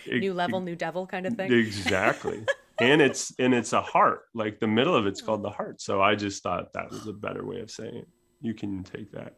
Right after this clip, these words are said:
Speaker 2: Oh my gosh, we're gonna
Speaker 1: <laughs>
Speaker 2: get a lot of keepers out of this. We just got started.
Speaker 1: <laughs>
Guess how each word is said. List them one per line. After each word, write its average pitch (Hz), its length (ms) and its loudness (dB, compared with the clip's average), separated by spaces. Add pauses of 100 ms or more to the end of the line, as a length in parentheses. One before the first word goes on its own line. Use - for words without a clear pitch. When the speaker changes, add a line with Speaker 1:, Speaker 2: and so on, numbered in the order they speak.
(180)
Speaker 2:
Oh - 140 6
my - 180 4
gosh, 208 300 4
we're 240 160 2
gonna 285 180 0
Speaker 1:
<laughs> - 0 -
Speaker 2:
get 208 140 2
a 180 80 0
lot 190 200 0
of 202 80 -4
keepers 202 380 -8
out 160 140 -4
of 147 80 -8
this. 147 120 -10
We 254 200 0
just 202 240 -2
got - 180 -8
started. 208 560 -2 (260)
Speaker 1:
<laughs> 139 680 2